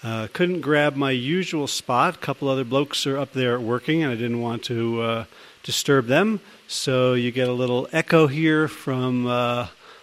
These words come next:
from an outdoor building with a high roof, and in the distance, a little waterfall action.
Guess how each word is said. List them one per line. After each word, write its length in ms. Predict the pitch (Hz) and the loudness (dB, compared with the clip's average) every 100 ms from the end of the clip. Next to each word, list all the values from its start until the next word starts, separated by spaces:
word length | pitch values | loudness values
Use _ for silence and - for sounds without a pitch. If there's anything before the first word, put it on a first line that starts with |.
| _ _ | _ _
from 200 | 139 123 | -4 -4
an 100 | 147 | -2
outdoor 580 | 143 139 139 135 127 101 - _ _ 131 | -4 2 2 4 2 -4 -12 _ _ -6
building 320 | 120 151 147 147 | 4 4 4 0
with 140 | 135 | 0
a 60 | 123 | 0
high 160 | 135 | 2
roof, 520 | 143 175 185 175 - - - - 143 | 4 6 6 4 -2 -18 -20 -10 0
and 160 | 143 | 2
in 60 | 135 | 2
the 100 | 131 | 2
distance, 800 | 131 123 - 131 123 - - - - | 0 -2 -2 -2 -2 -6 -8 -10 -8
a 200 | 131 131 | -4 0
little 200 | 131 127 | 0 4
waterfall 500 | 139 131 131 113 113 | 4 4 2 0 0
action. 440 | 110 - 113 107 | -4 -6 -10 -12